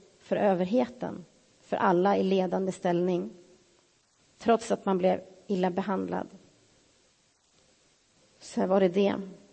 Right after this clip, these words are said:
man blev uppmanad till att göra. Utmanande, va? Det kan vara utmanande.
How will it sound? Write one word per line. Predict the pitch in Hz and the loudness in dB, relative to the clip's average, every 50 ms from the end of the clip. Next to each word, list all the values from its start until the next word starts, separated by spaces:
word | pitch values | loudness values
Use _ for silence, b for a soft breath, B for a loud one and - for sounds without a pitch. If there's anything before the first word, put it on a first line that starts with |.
| _ _ _ - | _ _ _ -8
man | 196 185 175 | -6 -4 -2
blev | 180 190 220 | -2 -2 -2
uppmanad | - 202 - - 196 190 185 175 175 175 | -4 -4 -4 -2 -2 0 0 0 -2 -4
till | - - 170 175 180 | -8 -8 -8 -8 -8
att | 165 - | -8 -6
göra. | 185 180 175 175 175 180 175 - - _ _ _ _ _ _ _ _ _ _ _ _ _ _ _ _ _ _ _ _ _ _ _ _ _ _ _ | -4 -4 -2 -2 -4 -6 -8 -10 -16 _ _ _ _ _ _ _ _ _ _ _ _ _ _ _ _ _ _ _ _ _ _ _ _ _ _ _
Utmanande, | - 208 202 - - 220 233 233 226 220 226 220 | -4 -2 -2 0 2 2 2 4 2 2 0 -2
va? | 196 208 214 214 - - - - - _ _ _ _ _ _ _ _ _ _ _ _ _ _ _ | -2 -2 -2 -2 -6 -12 -20 -20 -20 _ _ _ _ _ _ _ _ _ _ _ _ _ _ _
Det | - - | -20 -12
kan | - 214 262 | -6 -4 -2
vara | 226 202 | -2 -2
utmanande. | 202 208 185 175 175 180 180 190 - - | -2 -2 -2 -2 -2 -2 -4 -4 -6 -6